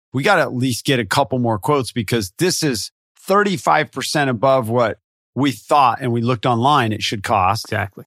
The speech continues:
Speaker 1: And you get what you pay for in a lot of situations, but also sometimes you pay for a lot of extra stuff that you don't
Speaker 2: Right.
Speaker 1: need as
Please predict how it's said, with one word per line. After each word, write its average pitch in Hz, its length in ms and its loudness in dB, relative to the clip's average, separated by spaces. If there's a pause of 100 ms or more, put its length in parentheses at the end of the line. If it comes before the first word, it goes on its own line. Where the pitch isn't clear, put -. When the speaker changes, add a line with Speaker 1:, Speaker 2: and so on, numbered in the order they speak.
Speaker 1:
And 127 240 0
you 139 80 2
get 139 200 0
what 185 180 0
you 226 60 -2
pay 156 200 0
for 147 280 0
in 135 120 -2
a 123 60 0
lot 113 260 4
of 113 60 -4
situations, 113 640 -2
but - 220 -2
also 143 540 2 (260)
sometimes 147 480 0
you 120 80 0
pay 127 260 0
for 110 220 -4
a 104 80 0
lot 107 260 4
of 101 100 -2
extra 107 320 -2
stuff 107 340 -4
that 107 100 -8
you 120 100 -6
don't 160 280 0
Speaker 2:
Right. 123 180 0
Speaker 1:
need 120 100 -2
as - 160 -4